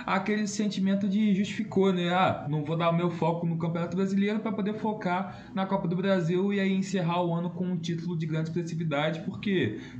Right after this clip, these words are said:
Copa do Brasil é um dos três títulos que qualquer time quer conquistar, assim como Brasileiro e Libertadores.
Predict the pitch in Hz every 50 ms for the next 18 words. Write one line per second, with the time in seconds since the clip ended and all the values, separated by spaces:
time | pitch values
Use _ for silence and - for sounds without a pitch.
0 | - - - 156 156 165 156 151 156 170 160 156 - 156 160 170 180 175 - -
1 | - 170 165 165 185 196 196 196 - - 190 - - 196 190 - - 196 - 196
2 | 190 190 247 302 311 - - 202 196 196 202 - - 190 196 - - - 156 139
3 | 135 - 147 143 143 147 143 147 151 151 147 143 147 147 147 147 147 151 156 -
4 | 170 165 156 143 127